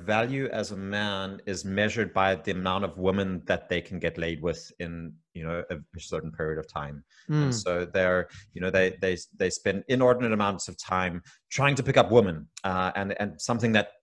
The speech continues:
Speaker 1: takes up enormous amounts of their attention as well. Uh,
Speaker 2: Mm-hmm.
Speaker 1: and, and, you know, probably if I had to be honest, then maybe the first thirty years of my life, as it, or at least, you know,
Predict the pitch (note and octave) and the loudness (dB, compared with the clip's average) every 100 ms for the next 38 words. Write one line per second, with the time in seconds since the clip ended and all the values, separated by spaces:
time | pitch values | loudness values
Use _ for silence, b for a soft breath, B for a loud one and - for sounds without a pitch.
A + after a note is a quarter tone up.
0 | A#2 - C#3 C3 B2+ B2+ C3 D#3+ D#3+ D3 | -16 0 0 2 2 6 12 12 12 8
1 | B2+ A#2+ A#2 A#2 A2+ A2 - F3+ - G#2 | 6 4 4 4 4 4 4 2 0 -2
2 | E2+ A#2+ A2 E2+ - B B B G2 F#2+ | 2 4 4 2 -6 B B B -2 2
3 | - F#2+ F#2+ - _ G#2 F3+ F2 F#2 G2 | 2 2 -2 -12 _ -4 -4 -8 -4 -4
4 | - C#3+ D3+ B2+ A#2 A2+ A2 A2+ G#2+ B2+ | 6 6 6 4 2 2 -2 -2 2 4
5 | B2 - F2 F2 E2+ - F2+ F#2+ - F2+ | 2 -4 -6 -6 -6 -4 -4 -4 -6 -6
6 | F2+ B B - G2 G2 - G2+ G2 - | -6 B B -2 0 0 2 2 2 8
7 | A2+ A2+ A2+ A2+ C3 - - A#2 A2 A2+ | 8 10 6 6 4 4 6 8 10 10
8 | A#2+ A2+ G#2+ G#2 F#2+ F2+ - F2+ - F#2 | 8 6 2 2 2 2 0 -10 -4 -4